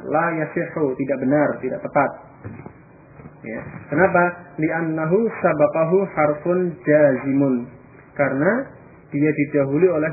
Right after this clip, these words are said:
huruf yang menjazmkan, yaitu lam, wa huwa lam, yaitu lam. Jadi lam itu yang menjazmkan, yang membuat menjadi jazm. Ini. Fayajibu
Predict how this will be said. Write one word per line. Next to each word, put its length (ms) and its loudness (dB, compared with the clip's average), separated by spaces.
huruf 240 2
yang 240 -2
menjazmkan, 880 -2
yaitu 320 -6
lam, 480 -2
wa 160 6
huwa 200 4
lam, 480 0
yaitu 220 -6
lam. 240 -2
Jadi 240 -6
lam 160 0
itu 160 -6
yang 160 0
menjazmkan, 720 0
yang 160 0
membuat 400 -2
menjadi 320 -2
jazm. 320 4
Ini. 260 -6
Fayajibu 600 4